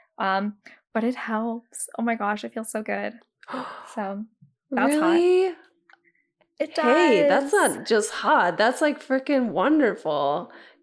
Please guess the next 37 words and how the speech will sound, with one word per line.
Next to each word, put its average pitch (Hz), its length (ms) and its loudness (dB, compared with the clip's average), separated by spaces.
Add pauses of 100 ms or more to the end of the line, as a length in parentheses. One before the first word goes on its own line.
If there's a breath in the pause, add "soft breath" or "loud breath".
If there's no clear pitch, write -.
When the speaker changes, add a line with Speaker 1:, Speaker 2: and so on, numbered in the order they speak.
(120)
Speaker 2:
Good 302 160 -6
for 339 100 -2
you. 269 500 2
So 233 200 0
what 214 140 4
are 233 40 2
you, 220 180 2
what 180 300 0
symptoms 208 480 -2
are 170 100 2
going 165 300 2
down? 165 300 0
Like, 147 160 -4
are 151 80 0
you 151 180 -2
having 147 400 -4
more 147 240 -4
increased 156 480 -8
focus, 226 840 0 (200)
feeling 160 300 -2
more 151 220 -2
confident? 208 580 -4
What's 180 320 -2
the, 180 180 -6 (100)
like, 165 200 -6
what's 170 180 -6
the 190 80 -6
benefit? 214 480 -2 (1400 soft breath)
Speaker 1:
Mostly 262 560 2
the 466 160 0
focus. 226 760 -4 (220)
And, 226 560 -2 (340)
um, 214 420 0 (240)
it's, 277 240 -2
like 285 260 4
I 370 80 2
said, 214 260 -2